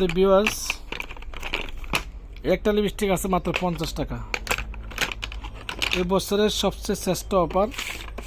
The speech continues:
মাত্র পঞ্চাশ টাকা লিপস্টিক। এখানে একটা লিপস্টিক আছে যে মাত্র একশো টাকা করে, পিঙ্ক প্লাস লিপস্টিক। তারপর তো এখানে হোয়াইট, এই যে ডব্লিউ সেভেন ব্র্যান্ডের লিপস্টিক আছে,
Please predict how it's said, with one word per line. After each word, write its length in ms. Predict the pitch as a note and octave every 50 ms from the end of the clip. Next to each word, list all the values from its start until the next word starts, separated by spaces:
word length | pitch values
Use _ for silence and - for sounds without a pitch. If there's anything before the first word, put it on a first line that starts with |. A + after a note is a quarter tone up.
| - - - - - - - - - - E3
মাত্র 200 | F3 F#3 F3 G3 F#3 D#3+ -
পঞ্চাশ 260 | F#3+ G3 F#3 F3 - -
টাকা 120 | - E3+ D#3+ D3
লিপস্টিক। 380 | D3+ C#3+ C3 - - - B2 A2+ - - - - - - - - - - - - - - - - - - - - - - - - - E3+
এখানে 200 | D3+ - F#3+ F#3+ G3 - - F3+ G3
একটা 160 | F#3+ - A3 G#3+ G#3
লিপস্টিক 340 | G#3+ G#3+ F3+ - - A3 G3+ F3+
আছে 140 | D#3+ - F#3 E3+ D#3
যে 80 | E3+ F#3+ A3 A#3+ - - - - - - - - - - - - - - - - - - - - - - - D#3 D#3+
মাত্র 200 | F#3 G3 - G#3 G3 F#3+
একশো 180 | E3 - - F3 D#3
টাকা 160 | D#3+ D3+ D3 C3+ B2+
করে, 160 | B2+ B2 B2 A2+ - - - - - - - - - - - - - - - -
পিঙ্ক 180 | - F#3 F#3+ -
প্লাস 180 | F#3+ F#3+ F3+ - - F3+
লিপস্টিক। 440 | E3 D3+ C#3+ - - - C#3+ B2+ - - - - - - - - - - - - - - - - - - - - - - - -
তারপর 300 | D#3 E3+ E3 - F#3 F#3 F3+
তো 60 | F3 F#3+ F#3+
এখানে 160 | G3 F#3+ - - - D3+
হোয়াইট, 260 | F3 F#3+ G3 G3+ - - - F#3+
এই 60 | F#3 F3
যে 40 | F3+ D3+
ডব্লিউ 240 | F3 F3 E3+ G3+ G3 -
সেভেন 160 | G3 G#3 G3 F#3
ব্র্যান্ডের 240 | F#3+ F#3+ F#3 F#3+ F#3 F#3+
লিপস্টিক 300 | F#3 E3 - - G3+ F3 F3 D3
আছে, 160 | - F3